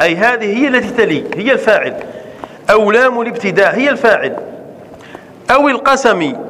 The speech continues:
القسم، لو قال: "أو القسم"، نمثل بوالله أو تالله أو نحو هذا، لكن قال: "أو،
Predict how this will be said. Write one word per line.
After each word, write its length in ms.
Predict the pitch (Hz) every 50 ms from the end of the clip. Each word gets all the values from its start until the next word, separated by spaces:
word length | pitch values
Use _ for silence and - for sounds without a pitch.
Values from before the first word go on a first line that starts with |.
| - - - - - - - - - -
القسم، 600 | 202 214 208 - - - - - - 240 208 185
لو 180 | 180 190 269 302
قال: 320 | 285 - 294 302 294 285
"أو 200 | 285 285 294 285
القسم"، 640 | 277 269 - - 302 294 294 294 277 277 269 339 339 - - - - - - - -
نمثل 380 | 190 220 254 285 - - - 233
بوالله 720 | 185 208 208 196 190 185 175 170 185 190 185 185 180 185 190
أو 180 | 180 185 180
تالله 520 | 180 180 180 180 180 180 185 190 190 185 185
أو 200 | - 180 180 170
نحو 240 | 160 139 135 139 123
هذا، 200 | 113 104 - - - - - - - - - - - -
لكن 340 | 190 233 247 254 254 226
قال: 360 | 226 - - 277 311 302 262 - - -
"أو، 240 | 220 233 226 214